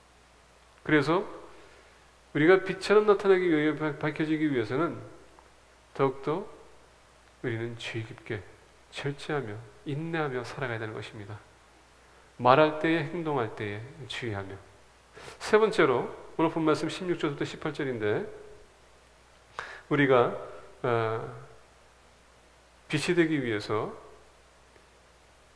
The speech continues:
십육 절 보니까 "생명의 말씀을 밝혀 나의 다름질이 헛되지 아니하고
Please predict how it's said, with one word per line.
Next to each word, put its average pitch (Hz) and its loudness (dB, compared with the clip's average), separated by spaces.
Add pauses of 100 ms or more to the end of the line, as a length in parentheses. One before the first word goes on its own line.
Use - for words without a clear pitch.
(180)
십육 220 0
절 214 12
보니까 202 8
"생명의 233 2
말씀을 196 6
밝혀 165 2
나의 156 4
다름질이 185 -2
헛되지 190 2
아니하고 135 2